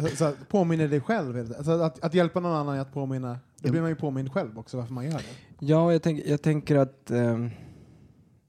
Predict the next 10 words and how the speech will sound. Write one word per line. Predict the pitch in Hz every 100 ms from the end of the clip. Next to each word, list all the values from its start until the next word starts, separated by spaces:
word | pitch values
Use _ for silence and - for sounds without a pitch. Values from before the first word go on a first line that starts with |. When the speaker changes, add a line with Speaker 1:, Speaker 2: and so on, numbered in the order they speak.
| _
Speaker 3:
så | -
här | 143 185 110
också, | 104 113 110
så | 120
i, | 120 -
i, | 123 123 120 120 _ _ _ _ - _ _ _ _ _
jag | - 165
tänker | 151 117 110
att, | 107 -
eh, | 78 113 110